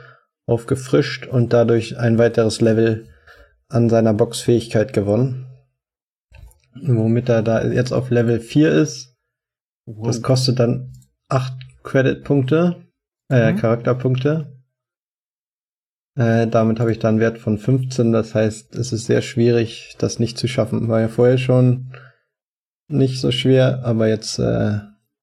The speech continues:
Speaker 1: ist die Wahrscheinlichkeit relativ groß, das zu schaffen.
Speaker 2: Okay.
Speaker 1: Und dann habe ich noch einen übrig.
Speaker 2: Ah, das
Speaker 1: Den
Speaker 2: ist,
Speaker 1: gebe
Speaker 2: warte,
Speaker 1: ich
Speaker 2: also das kostet die Differenz, ja?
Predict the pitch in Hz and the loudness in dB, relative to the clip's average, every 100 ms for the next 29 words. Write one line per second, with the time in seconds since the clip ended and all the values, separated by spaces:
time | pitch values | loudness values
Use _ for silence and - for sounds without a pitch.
0 | _ _ _ _ _ _ _ _ _ _ | _ _ _ _ _ _ _ _ _ _
1 | 135 127 - 117 117 113 - 110 107 - | -8 -6 0 0 2 -2 0 0 0 0
2 | 107 - 110 113 110 - - - - - | -2 0 0 0 -2 -6 -6 -6 -6 -8
3 | 120 - 127 127 - - _ _ _ _ | -8 -8 -8 -12 -16 -20 _ _ _ _
4 | - 123 - 113 117 120 117 117 - 120 | -16 -10 -4 0 2 4 4 2 0 0
5 | 120 117 - 107 - - - 127 117 143 | 0 0 -2 -2 -4 -10 0 2 4 4
6 | 135 143 - - 139 127 127 131 143 - | 4 2 2 0 0 2 2 2 0 -2
7 | 131 127 131 - 123 131 123 - 110 113 | -2 0 0 2 2 2 -2 -4 -4 -2
8 | 151 | -2